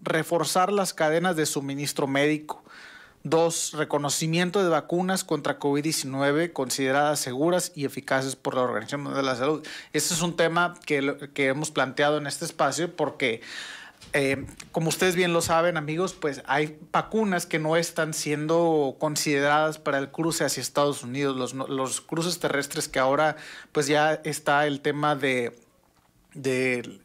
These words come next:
para poder cruzar hacia los Estados Unidos por el puente, hay ciertas vacunas que no están siendo reconocidas. Aquí uno de los acuerdos, de acuerdo al,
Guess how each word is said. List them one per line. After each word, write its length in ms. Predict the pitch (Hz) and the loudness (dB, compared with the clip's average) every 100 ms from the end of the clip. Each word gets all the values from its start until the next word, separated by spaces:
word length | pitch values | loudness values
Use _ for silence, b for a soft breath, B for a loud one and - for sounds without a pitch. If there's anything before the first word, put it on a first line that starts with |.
| _ | _
para 240 | 139 139 | 2 2
poder 200 | 139 151 | 2 0
cruzar 320 | 147 165 170 165 | 0 2 2 2
hacia 160 | 160 | 0
los 140 | 147 127 | -2 -4
Estados 400 | 131 147 147 143 | -2 0 0 -2
Unidos 280 | 135 151 | -4 -4
por 180 | 151 135 | -2 -2
el 80 | 127 | -2
puente, 440 | - 175 135 190 202 B B B | 0 0 0 -8 -10 B B B
hay 180 | 151 156 | 0 2
ciertas 380 | - 175 - 147 | 2 2 0 0
vacunas 440 | 143 151 151 151 | -2 -2 -2 -2
que 120 | 151 | -2
no 80 | 139 | -4
están 240 | 135 135 | -2 -4
siendo 240 | 127 135 135 | -2 0 0
reconocidas. 680 | 131 147 143 135 170 175 170 | 0 0 0 2 2 0 0
Aquí 300 | 135 131 175 | -2 0 0
uno 200 | 170 165 | 2 2
de 60 | 165 | 2
los 180 | 147 135 | 0 -2
acuerdos, 520 | 127 151 151 151 147 | -2 2 2 2 -2
de 60 | |
acuerdo 520 | 135 147 139 151 156 - | -2 0 2 2 2 2
al, 340 | 127 123 117 | 0 -2 -4